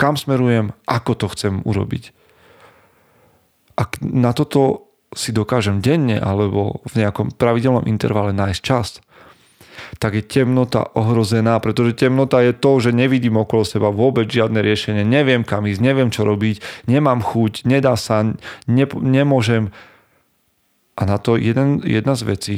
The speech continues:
jedna zo zbraní je sadnúť si a či už v nejakom osobnom, a, premyšľaní, alebo v modlitbe, alebo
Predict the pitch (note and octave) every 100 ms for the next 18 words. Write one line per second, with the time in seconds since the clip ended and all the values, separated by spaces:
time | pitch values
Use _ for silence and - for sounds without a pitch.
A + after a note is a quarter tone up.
0 | G2+ A2+ A2 A2+ B2 A2 G#2 G2+ F#2 F2
1 | - G#2+ G#2+ A2+ - A2+ A2+ A#2 _ -
2 | G2+ - C3 D3+ C3+ - - _ _ _
3 | _ _ _ _ _ A2 G#2 G2+ G2 G2+
4 | G2 - G#2+ C3 A2+ A#2+ A#2+ A#2+ A#2+ -
5 | _ _ _ _ _ - - A2 G2+ G2
6 | F#2 - A#2+ A#2+ A2+ B2 A2+ A2+ A#2+ -
7 | - - - G#2+ A#2 A#2+ B2 B2+ B2+ -
8 | _ _ _ _ A#2 A2+ A2 A2+ G#2+ A2
9 | A2 - G#2 A#2+ A#2 A#2+ B2